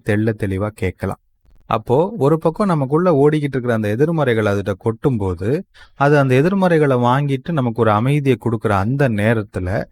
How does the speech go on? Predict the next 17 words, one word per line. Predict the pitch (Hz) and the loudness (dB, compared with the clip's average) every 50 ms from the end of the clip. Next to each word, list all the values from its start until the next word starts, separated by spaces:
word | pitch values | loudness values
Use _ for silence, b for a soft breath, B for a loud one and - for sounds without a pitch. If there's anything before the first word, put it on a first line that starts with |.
| b b b b _ | b b b b _
"எனக்கு | - 143 156 160 156 160 | -2 0 0 0 0 0
இந்த | 151 160 185 196 208 202 | 0 0 0 0 0 0
மாதிரியான | 190 190 190 190 190 180 180 175 170 160 156 139 | 2 0 0 0 0 0 0 0 0 0 0 0
உணர்வுகள் | 120 120 131 143 143 143 135 127 123 120 113 107 | 0 0 2 2 2 2 2 0 0 0 0 0
வேணும், | 98 98 98 101 98 95 98 95 92 90 | 0 0 0 0 0 -2 -2 -4 -6 -8
சந்தோஷம் | 92 - - 120 117 139 143 151 151 151 147 - 147 127 113 | -8 -4 -2 0 0 0 2 2 2 2 0 -2 -4 -4 -2
வேணும், | 101 98 95 90 92 92 90 92 95 | -2 -4 -4 -4 -6 -6 -6 -6 -4
நிம்மதி | 104 117 127 147 156 160 160 151 135 120 107 | -4 -2 -2 0 0 -2 -2 -2 -2 -2 -2
வேணும்" | 98 95 95 90 90 92 92 95 95 | -2 -4 -6 -6 -6 -8 -8 -8 -6
அப்படின்னு | 98 101 98 98 104 101 107 101 | -6 -8 -6 -6 -6 -6 -6 -8
கேட்கும்போது, | - _ - 147 143 143 - - 107 98 92 95 90 85 95 - - b b b b b b b - | -10 _ -2 -2 -2 0 -2 -4 -4 -4 -4 -6 -6 -6 -8 -12 -14 b b b b b b b -8
முக்கியமா | 139 139 - - 180 175 175 180 | -8 -4 -2 0 0 2 2 2
"சுதந்திரத்தை | 175 - - 156 143 165 180 185 185 180 175 160 160 160 143 | 0 0 -2 -2 -2 0 0 0 0 -2 -2 -2 -2 -4 -4
கொடு" | - - 113 107 113 110 104 98 | -2 -2 0 2 2 2 2 2
அப்படின்னு | 101 101 104 113 120 | 0 -2 -2 -2 -2
நம்ம | 113 104 98 95 95 90 | -2 -4 -4 -6 -8 -4
கேட்கும்போது, | - - 131 135 - - 110 101 92 90 90 85 92 110 135 147 | -2 0 0 0 0 -4 -6 -6 -4 -6 -6 -6 -2 0 0 0